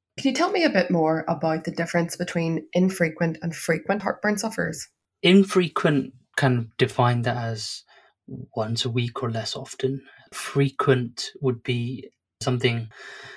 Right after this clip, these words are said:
Speaker 2: at least two days per week for the past four weeks.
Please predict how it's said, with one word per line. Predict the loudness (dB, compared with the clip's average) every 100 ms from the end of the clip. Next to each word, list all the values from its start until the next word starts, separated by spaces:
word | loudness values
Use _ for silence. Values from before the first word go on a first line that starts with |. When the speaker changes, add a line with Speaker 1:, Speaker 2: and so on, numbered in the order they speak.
| -20 _ _ _ -6
Speaker 2:
at | -2
least | 2 2 2 -2 -6 -6
two | 2 4
days | 4 0 -4
per | -6 -4 -2
week | 0 -2 -4 -14 -18 -20 _ _ _ _
for | -6 -6
the | -6
past | -6 -4 -2 -4 -10 -12
four | -2 2 2
weeks. | 0 -4 -4 -8 -12 -12